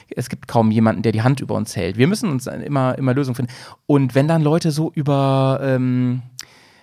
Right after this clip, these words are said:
Ökos und Umweltschützer und so, so ru-, rumschimpfen, ne? Als wären die unsere Feinde. Und das sehe ich ja gar nicht so, ne?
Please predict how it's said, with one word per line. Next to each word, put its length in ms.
Ökos 420
und 80
Umweltschützer 540
und 80
so, 80
so 260
ru-, 200
rumschimpfen, 840
ne? 260
Als 240
wären 320
die 160
unsere 420
Feinde. 800
Und 140
das 100
sehe 100
ich 100
ja 60
gar 200
nicht 160
so, 160
ne? 260